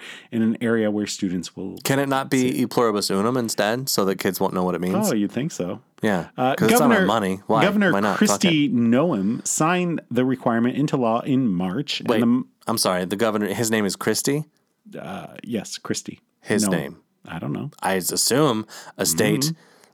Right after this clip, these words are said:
Speaker 2: that would make "In God We Trust," uh, be plastered all over schools would have a male, um, governor. No?
Speaker 1: Wrong.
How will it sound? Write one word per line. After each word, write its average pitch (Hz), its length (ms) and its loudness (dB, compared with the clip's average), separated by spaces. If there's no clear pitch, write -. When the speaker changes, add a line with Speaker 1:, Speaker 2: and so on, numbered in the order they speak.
Speaker 2:
that 104 160 2
would 95 220 0
make 101 380 0
"In 98 140 -2
God 95 260 0
We 98 80 0
Trust," - 580 0
uh, 95 140 0
be 92 280 0
plastered 95 420 0
all 92 60 4
over 90 140 0
schools 139 480 2
would 117 160 0
have 120 180 0
a 120 460 0
male, 113 640 0
um, 117 540 0
governor. 143 380 -2
No? 156 100 2
Speaker 1:
Wrong. 127 420 4